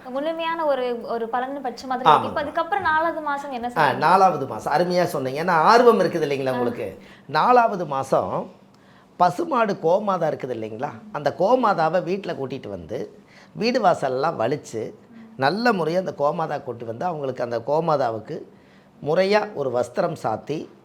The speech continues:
Speaker 2: அந்த பசுமாட்டுக்கு அகத்திக்கீரை, வாழைப்பழம், வயிறு நொம்ப உணவு கொடுத்து, அந்த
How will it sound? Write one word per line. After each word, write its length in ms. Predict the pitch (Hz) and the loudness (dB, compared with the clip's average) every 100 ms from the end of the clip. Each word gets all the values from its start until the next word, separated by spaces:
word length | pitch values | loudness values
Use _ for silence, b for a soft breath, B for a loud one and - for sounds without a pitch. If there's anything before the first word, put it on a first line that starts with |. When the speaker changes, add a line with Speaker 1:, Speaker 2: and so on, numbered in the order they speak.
| _ | _
Speaker 2:
அந்த 280 | 160 156 143 | -4 -2 2
பசுமாட்டுக்கு 600 | 135 - 254 226 170 175 147 | 2 2 2 0 0 -2 0
அகத்திக்கீரை, 540 | 127 190 190 160 143 131 | 0 -2 -4 -2 -2 -2
வாழைப்பழம், 520 | 123 156 156 131 123 | -2 -2 0 -4 -2
வயிறு 280 | 120 160 170 | -2 -2 -4
நொம்ப 240 | 160 180 156 | -4 -4 -4
உணவு 240 | 131 160 151 | -4 -6 -8
கொடுத்து, 340 | 113 101 127 170 - - B B B B B | -10 -8 -4 -4 -6 -18 B B B B B
அந்த 280 | - 180 | 0 4